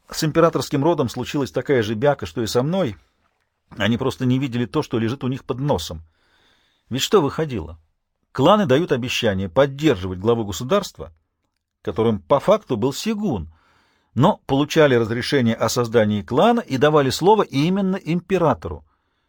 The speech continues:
Чем, наконец, и воспользовался хитрый Мэйдзи в девятнадцатом веке,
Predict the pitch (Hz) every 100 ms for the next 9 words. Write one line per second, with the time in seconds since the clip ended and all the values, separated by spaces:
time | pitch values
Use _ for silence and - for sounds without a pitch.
0 | _ _ _ _ _ - 135 247 233 185
1 | 185 - 208 202 - 151 123 127 127 120
2 | - 131 113 113 117 98 101 202 180 113
3 | 113 120 101 - 104 131 185 151 120